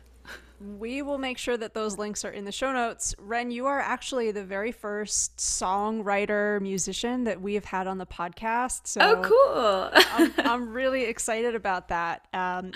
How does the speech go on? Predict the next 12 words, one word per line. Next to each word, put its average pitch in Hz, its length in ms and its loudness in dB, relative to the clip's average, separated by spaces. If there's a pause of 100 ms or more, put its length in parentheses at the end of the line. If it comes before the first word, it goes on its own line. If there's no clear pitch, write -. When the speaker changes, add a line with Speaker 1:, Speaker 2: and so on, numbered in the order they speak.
(100)
Speaker 1:
and 196 840 -2
I 208 180 4
wanna 277 260 2
start 240 500 4
off. 208 640 0
I 185 100 -4
know 202 240 -2
that 196 300 -4 (100)
I 190 420 0
am 185 480 -6
a, 175 280 -6
a, 185 140 -8